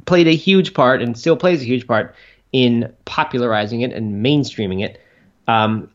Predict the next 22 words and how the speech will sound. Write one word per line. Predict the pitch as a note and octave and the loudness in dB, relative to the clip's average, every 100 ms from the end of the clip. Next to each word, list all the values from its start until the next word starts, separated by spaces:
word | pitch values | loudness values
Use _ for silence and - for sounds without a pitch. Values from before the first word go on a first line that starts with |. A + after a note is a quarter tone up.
| - | -2
but | F#3+ G3+ | -2 2
Thrive, | D#4 F4+ G#3 - | 2 2 -2 -2
Thrive | F#3 D4+ C4+ | 2 2 0
really | C#4 A#3 | 0 2
offers | G3+ G3+ | 2 0
some | G3 E3+ | -2 0
interesting, | F#3 F#3+ G3 F#3 F3+ F3 C3+ - | 0 0 0 2 2 0 -4 -2
different | E3 - D#3+ C#3+ - _ _ _ _ | -2 2 -2 -2 -14 _ _ _ _
views | B2+ B2+ D3 C#3 A#2+ | -8 0 4 4 2
on | B2 B2 | 2 2
nutrition | A#2+ B2+ A#2 A2 G#2+ D#2+ | 2 0 0 -2 -2 0
than | A#2+ A#2 A2+ | 2 4 4
I | D3 | 2
had | F3 D3+ | 4 2
ever | C#3 | 2
read | C3 B2 | 0 0
before | A#2 A#2+ A#2 | -2 -2 -2
when | A2+ A2 | 0 -2
I | |
read | A2 G#2 | 0 0
that | G#2+ G2 | 0 0
one. | G#2 | -4